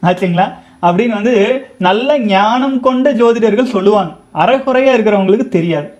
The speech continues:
ஆச்சுங்களா. ஓரளவாயினும் நம்முடைய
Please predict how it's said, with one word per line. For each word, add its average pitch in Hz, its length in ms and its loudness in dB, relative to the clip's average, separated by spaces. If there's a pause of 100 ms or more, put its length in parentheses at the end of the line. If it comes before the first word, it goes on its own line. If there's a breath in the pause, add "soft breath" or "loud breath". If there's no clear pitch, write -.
(140)
ஆச்சுங்களா. 160 400 -2 (400 loud breath)
ஓரளவாயினும் 254 920 2 (280)
நம்முடைய 190 440 0